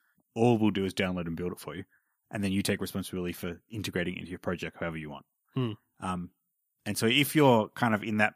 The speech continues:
Speaker 1: minimal mindset where you like to set things up just so for yourself, then you might prefer Carthage, Carthage's approach.
Speaker 2: Mm-hmm.
Speaker 1: Um, and if you're the per-, sort of person that enjoys tools that do things for you, um, then you might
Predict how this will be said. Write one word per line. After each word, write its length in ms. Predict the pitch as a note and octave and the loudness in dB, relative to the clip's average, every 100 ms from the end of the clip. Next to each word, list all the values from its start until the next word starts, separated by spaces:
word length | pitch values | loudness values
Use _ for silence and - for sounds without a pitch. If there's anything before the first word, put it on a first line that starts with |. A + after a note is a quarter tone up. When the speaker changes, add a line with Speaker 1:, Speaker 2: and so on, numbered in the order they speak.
| - | -4
Speaker 1:
minimal 500 | A2 G#2 G2+ G2 F#2 | 0 0 2 -2 -4
mindset 360 | F#2 G2 - | -4 -4 -4
where 120 | G2 F#2 | -6 -4
you 360 | G#2+ A2+ G2 - _ _ _ _ | 0 2 0 -6 _ _ _ _
like 440 | - G#2 G2 G#2 - | -6 0 2 0 -4
to 100 | - | -6
set 280 | - A#2 - | -4 -4 -4
things 220 | F#2+ F#2 | -4 -4
up 160 | F#2+ - | -6 -6
just 200 | G#2 - | -8 -4
so 180 | G2+ | -4
for 140 | F#2 G2 | -4 -6
yourself, 560 | F2 - F#2+ E2 - - _ _ _ _ - | -6 -4 -4 -4 -10 -16 _ _ _ _ -4
then 160 | G2 F#2+ | -2 0
you 80 | |
might 240 | F#2+ F#2 - - | 0 -2 -4 -6
prefer 500 | G#2 - F#2 F#2 - | -6 -2 -2 -2 -4
Carthage, 540 | - F#2 - F#2+ F2 F2 _ | -6 -6 -4 -6 -8 -10 _
Carthage's 600 | - F2+ F#2 F#2+ - F#2 - | -8 -8 -6 -10 -8 -12 -12
approach. 500 | - - C#3+ - - _ - | -10 -2 -2 -4 -12 _ -10
Speaker 2:
Mm-hmm. 220 | C3+ G3 C4+ _ | -6 -4 -6 _
Speaker 1:
Um, 220 | - G2 G2+ | -2 -2 -2
and 100 | G2+ | -4
if 120 | - | -2
you're 220 | A2 G#2 | 0 0
the 100 | F#2 | -2
per-, 160 | - G#2+ | -6 -8
sort 180 | - G#2 | -4 -6
of 60 | |
person 320 | F2+ G2 - F#2+ | -4 -4 -4 -4
that 140 | F#2+ - _ _ _ - | -6 -10 _ _ _ -12
enjoys 680 | F#2+ F#2 A2 A#2+ A2 - - _ _ | -10 -4 0 2 2 0 -4 _ _
tools 320 | - A2+ G2 - | -2 0 0 -4
that 120 | G#2 | -6
do 120 | G2 | -6
things 240 | F#2 G2 | -4 -4
for 140 | - G2+ | -2 -2
you, 200 | C3 D3 _ _ | -2 -4 _ _
um, 320 | A2+ G2+ G2 G2 - | -6 -4 -6 -10 -10
then 260 | G#2 G2 F#2 | -8 -8 -8
you 100 | G2+ | -8
might 220 | G2 F2+ | -6 -8